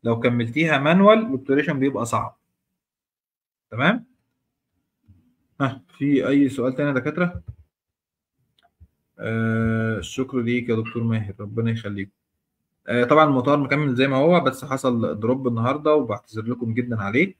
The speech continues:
وحاولت أعوضكم، وإن شاء الله أكون، آه، قدرت إن أنا، آه، أعوضكم يعني.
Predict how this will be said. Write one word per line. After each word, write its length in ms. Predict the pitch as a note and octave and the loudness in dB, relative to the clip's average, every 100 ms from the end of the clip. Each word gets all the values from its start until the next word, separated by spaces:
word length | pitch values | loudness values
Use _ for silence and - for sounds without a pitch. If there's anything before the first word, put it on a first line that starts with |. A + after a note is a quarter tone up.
| _ _ _ | _ _ _
وحاولت 440 | A#2 A2 A#2+ A#2+ | -10 -2 -2 0
أعوضكم، 580 | G#2 A2 C3 - E3 D3+ | -2 2 0 0 -2 0
وإن 120 | A2+ | -2
شاء 160 | A2+ A#2 | 0 0
الله 200 | A2+ A#2 | 2 0
أكون، 500 | A#2 A#2+ A#2+ A2+ G#2 | 0 -2 -2 -2 -4
آه، 840 | G2 G2 G2+ F#2+ G3 - F#3 F3+ - _ _ _ _ _ - | -4 -6 -6 -6 -6 -8 -12 -16 -20 _ _ _ _ _ -16
قدرت 340 | G#2 B2+ A#2+ | -4 -4 -2
إن 140 | A2 A2 | -4 0
أنا، 400 | A#2+ A2+ A2 G#2 | 0 2 0 -2
آه، 400 | - C#2+ D2+ _ _ _ _ _ _ | -10 -20 -20 _ _ _ _ _ _
أعوضكم 480 | G2+ A2 B2+ - A2 | -4 0 0 -2 -2
يعني. 360 | A#2 C#3 E3 | 0 0 0